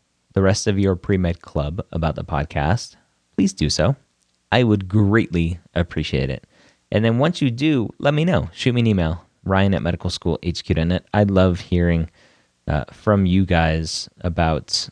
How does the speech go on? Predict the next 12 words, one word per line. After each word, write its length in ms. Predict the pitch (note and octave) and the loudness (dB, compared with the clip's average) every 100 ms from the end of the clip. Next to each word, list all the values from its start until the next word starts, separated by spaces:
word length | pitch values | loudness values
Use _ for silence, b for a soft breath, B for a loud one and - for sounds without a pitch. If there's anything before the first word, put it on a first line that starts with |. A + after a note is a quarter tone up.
| _ _ | _ _
anything 540 | D3+ D3 C3 A2 G2 F2+ | 0 2 4 4 4 2
that's 180 | F2 - | 0 0
going 280 | F#2+ F2 | 2 4
on 200 | E2 E2+ | 2 2
in 100 | E2 | 2
your 100 | D#2+ | 0
pre-med 440 | D#2 - F2 D#2 D2+ | -4 -2 0 0 -2
world, 480 | D#2 D2 D2 D#2+ - - | -2 -2 -4 -8 -12 -4
and 300 | F2+ E2+ - - | -2 -2 -6 -10
especially 560 | - - A2+ - D2+ D2+ | -6 -2 0 2 2 2
when 200 | D2+ E2 | 0 0
you 240 | D2+ | -2